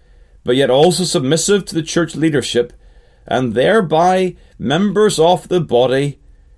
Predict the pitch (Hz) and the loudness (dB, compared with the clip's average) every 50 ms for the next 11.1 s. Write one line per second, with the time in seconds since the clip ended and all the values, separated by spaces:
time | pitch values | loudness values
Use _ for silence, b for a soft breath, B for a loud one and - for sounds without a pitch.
0 | _ _ _ - - - 139 156 156 147 - - - - 151 170 208 220 185 196 | _ _ _ -14 -6 -2 -2 -2 0 -2 -4 -4 -4 -2 0 0 0 0 0 -2
1 | 202 196 202 180 - - 165 175 180 175 170 160 - - - 165 180 175 165 156 | -2 -2 -2 -4 -2 0 0 2 2 0 -2 -4 -4 -4 -2 -2 -2 0 0 0
2 | 147 135 110 - 92 90 - 104 107 110 95 98 90 - - _ _ _ _ - | 0 -2 -2 -4 -10 -8 -4 -2 0 0 -2 -4 -8 -12 -16 _ _ _ _ -20
3 | _ _ _ - _ - - _ _ _ - - - 98 95 107 117 120 120 135 | _ _ _ -20 _ -20 -20 _ _ _ -20 -14 -12 -8 -4 -4 -2 -2 0 0
4 | 147 147 113 - - 120 92 104 113 127 160 190 180 139 113 117 120 117 - - | 0 -2 -2 -4 -6 -6 -4 -4 -2 0 2 0 0 0 -2 -4 -4 -8 -12 -14
5 | b b b b b b b b b - 101 107 - - 139 160 175 180 180 - | b b b b b b b b b -6 -4 -4 -2 2 2 4 4 4 2 0
6 | - 151 151 - - - - - 151 175 190 202 - - 165 156 175 175 143 - | 0 -2 -2 -4 -4 -12 -6 -2 0 0 0 0 0 -4 -4 -2 -2 -4 -4 0
7 | - 160 170 165 165 160 160 - - - - 117 117 120 117 - - - - - | 0 0 2 2 0 -2 -2 -4 -6 -6 -4 -2 -2 -2 -4 -6 -10 -12 -16 -20
8 | - _ _ - _ _ _ - - 117 139 147 151 143 131 147 156 151 151 - | -20 _ _ -20 _ _ _ -14 -6 0 2 2 2 4 4 4 4 2 2 0
9 | 151 147 - - - - - 180 196 196 185 165 139 - - - - - 127 139 | -2 -2 -2 -2 -2 0 0 2 2 4 2 2 2 -2 -8 -8 -2 -2 -2 -2
10 | 135 123 120 120 117 117 110 - - 104 98 80 - 110 107 147 196 214 92 85 | -2 -4 -2 -2 -2 -2 -4 -6 -10 -14 -12 -4 -2 0 0 0 0 -2 -6 -8
11 | - | -12